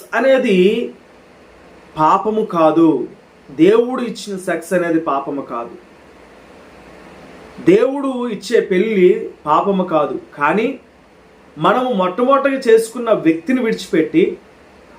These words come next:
వేరొక వ్యక్తిని, అంటే బ్రతికుండగానే, ఆ వ్యక్తి బ్రతికుండగానే వేరొక వ్యక్తిని మనం పెళ్లి చేసుకుంటే, అది పాపపు పెళ్ళి. మన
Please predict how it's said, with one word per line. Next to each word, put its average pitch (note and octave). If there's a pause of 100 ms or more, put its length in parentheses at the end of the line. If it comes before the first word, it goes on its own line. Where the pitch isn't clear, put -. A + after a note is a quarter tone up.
(240)
వేరొక B3 (100)
వ్యక్తిని, A#3 (260)
అంటే F3+ (120)
బ్రతికుండగానే, A#3+ (120)
ఆ -
వ్యక్తి E3+
బ్రతికుండగానే G#3+ (120)
వేరొక A3
వ్యక్తిని G3 (380)
మనం E3+
పెళ్లి F3+
చేసుకుంటే, F3+ (320)
అది E3+ (460)
పాపపు E3
పెళ్ళి. D3 (3000)
మన A3